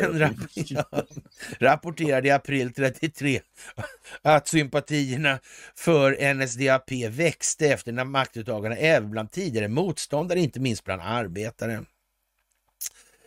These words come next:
Speaker 2: Ja, jag vet inte. Vad ska jag säga, alltså? Att helt vanliga män i likhet med polisbataljon hundraett och deras gäster kunde bli kallblodiga massmordare berodde inte på grupptryck eller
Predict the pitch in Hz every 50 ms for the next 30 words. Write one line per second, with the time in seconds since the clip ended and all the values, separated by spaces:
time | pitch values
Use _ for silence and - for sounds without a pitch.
0 | _ - - 127 135 127 127 120 110 101 95 120 151 135 - - 131 120 107 -
1 | 98 92 110 107 - 139 117 - - 117 104 98 98 98 98 - 98 95 - _
2 | - - - _ _ - - - 139 156 - 165 170 - 196 175 151 - 147 180
3 | 202 180 135 131 143 165 170 170 147 151 170 190 196 208 208 214 208 208 185 156
4 | - 131 120 135 135 - - 147 139 127 - 127 120 - - 147 - 131 120 131
5 | 139 139 139 147 - 160 180 180 - - 151 147 139 127 117 - 160 147 127 -
6 | - 139 - - 127 120 110 110 117 - 156 143 127 113 107 107 104 98 110 117
7 | 143 147 127 - - - 143 185 208 185 175 156 147 147 143 131 120 120 113 98
8 | - 131 147 180 165 123 - - - 104 95 113 110 110 101